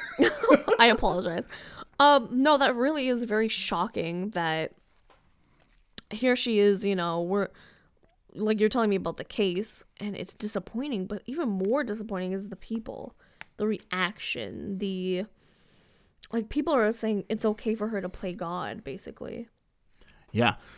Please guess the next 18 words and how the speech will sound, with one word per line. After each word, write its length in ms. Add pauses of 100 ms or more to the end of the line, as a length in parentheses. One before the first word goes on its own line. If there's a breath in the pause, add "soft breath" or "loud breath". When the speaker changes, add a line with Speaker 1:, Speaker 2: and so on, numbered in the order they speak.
(140 soft breath)
Speaker 2:
So 500
eventually 640
the, 480
um, 380
the 80
jury 380
decided 500
this 180
is 120
not 320
considered 320
a 60
murder. 440 (260)
Though 220 (120)
all 160
those 220
dead 360
kids 480